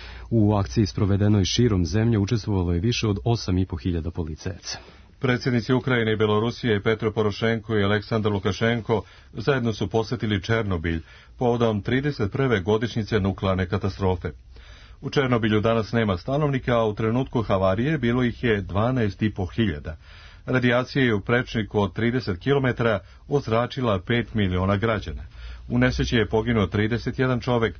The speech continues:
Speaker 2: a od radijacije umrlo najmanje osamnaest hiljada ljudi.
Speaker 1: Srpsko-ruski humanitarni centar u Nišu obeležava pet godina rada.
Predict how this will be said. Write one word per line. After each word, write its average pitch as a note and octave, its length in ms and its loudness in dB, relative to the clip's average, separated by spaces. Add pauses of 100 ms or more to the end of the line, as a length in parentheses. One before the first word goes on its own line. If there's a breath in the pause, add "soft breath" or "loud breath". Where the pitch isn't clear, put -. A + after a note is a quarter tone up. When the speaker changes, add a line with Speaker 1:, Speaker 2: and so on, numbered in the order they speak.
(320 loud breath)
Speaker 2:
a D#3 80 -4
od C#3+ 140 4
radijacije A2 580 2
umrlo G#2 340 2
najmanje A2 520 2 (100)
osamnaest G#2+ 680 0
hiljada F2+ 480 0
ljudi. D#2+ 400 -6 (1300 loud breath)
Speaker 1:
Srpsko-ruski C#3 1000 2
humanitarni G#2+ 800 4
centar C3+ 360 2
u G2 100 6
Nišu B2 320 4
obeležava G#2 560 2
pet F#2+ 220 2
godina F2+ 360 2
rada. D2+ 260 -6